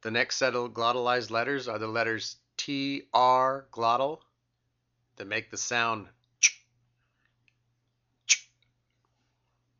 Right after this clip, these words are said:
And they, that sound appears in our word for wife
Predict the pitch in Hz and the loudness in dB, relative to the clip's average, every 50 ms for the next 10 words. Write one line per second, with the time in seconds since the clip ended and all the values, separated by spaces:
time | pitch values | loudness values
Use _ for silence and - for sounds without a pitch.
0 | _ _ _ _ _ _ _ _ _ _ _ _ _ _ _ _ _ _ _ _ | _ _ _ _ _ _ _ _ _ _ _ _ _ _ _ _ _ _ _ _
1 | - 95 98 101 101 104 107 107 - - 107 110 - - - - 127 123 120 120 | -18 -12 -10 -6 -6 -4 -4 -6 -6 -6 -6 -6 -6 -4 -6 -2 0 2 2 2
2 | 120 120 117 107 104 - _ _ _ - 107 - - 131 123 127 135 135 120 - | 2 0 -2 -6 -12 -16 _ _ _ -12 -12 -6 -4 2 4 6 6 4 2 -4
3 | - - - 107 107 107 110 104 92 98 110 117 120 120 117 104 - - - 101 | -10 -12 -12 -10 -6 -6 -6 -6 -6 -6 -4 -4 -4 -4 -6 -8 -12 -10 -6 -6
4 | 98 92 87 98 104 107 120 143 170 180 - - - - | -4 -4 0 2 2 2 2 2 -2 -6 -12 -20 -20 -20